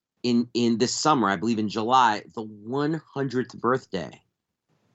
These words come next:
of Jackie's widow, Rachel Robinson, who, you know, became a, a professor at Yale and has this incredible life, and she's still with us.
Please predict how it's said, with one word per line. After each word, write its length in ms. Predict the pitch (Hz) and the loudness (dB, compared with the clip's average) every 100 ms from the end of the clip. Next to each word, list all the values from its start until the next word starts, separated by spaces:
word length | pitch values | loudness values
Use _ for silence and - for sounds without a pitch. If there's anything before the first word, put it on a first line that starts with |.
| _ | _
of 240 | - 202 82 | -2 -2 -2
Jackie's 520 | - 117 117 107 98 | 2 4 2 -4 -6
widow, 440 | 101 120 113 92 | -2 0 2 0
Rachel 380 | 90 101 98 101 | 0 -2 -2 0
Robinson, 600 | 98 101 98 92 - 82 | 2 4 2 -2 -8 -10
who, 460 | 85 87 92 90 85 | -8 -6 -4 -4 -6
you 140 | 95 95 | -4 -2
know, 180 | 78 - - - | -4 -8 -16 -14
became 360 | - 107 95 | -4 0 2
a, 180 | 90 85 - _ _ | 2 -2 -6 _ _
a 80 | 85 | -4
professor 560 | - 90 113 107 95 92 | -2 0 2 2 0 0
at 100 | - | 2
Yale 640 | 123 156 139 131 123 110 | 6 6 8 6 4 0
and 100 | 95 | -4
has 180 | 98 92 | -6 -8
this 200 | 98 92 | -8 -10
incredible 560 | 87 - 113 101 101 | -6 -2 0 0 0
life, 360 | 113 127 127 127 | 4 4 4 -2
and 120 | 107 | -6
she's 200 | - 143 | -6 -6
still 280 | - 156 151 | -6 -4 0
with 220 | 170 165 | 0 0
us. 400 | 104 73 - - | -2 -4 -8 -12